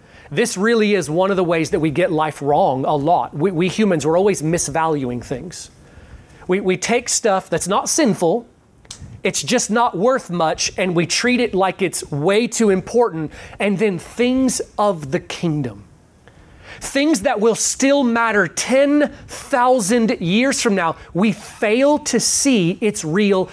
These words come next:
value. L-, listen, Christian, your holiness, your personal obedience to God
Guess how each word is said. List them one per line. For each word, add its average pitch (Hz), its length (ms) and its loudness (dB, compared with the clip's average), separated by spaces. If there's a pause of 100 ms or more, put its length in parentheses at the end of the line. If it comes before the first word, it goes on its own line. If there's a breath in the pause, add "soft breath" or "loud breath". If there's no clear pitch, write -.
(140 loud breath)
value. 196 400 0 (160 loud breath)
L-, 254 120 0
listen, 233 420 0
Christian, 220 400 -2 (300 loud breath)
your 240 380 2
holiness, 208 1000 -2 (1120 loud breath)
your 254 360 2
personal 294 560 0
obedience 247 380 0
to 240 80 0
God 208 280 2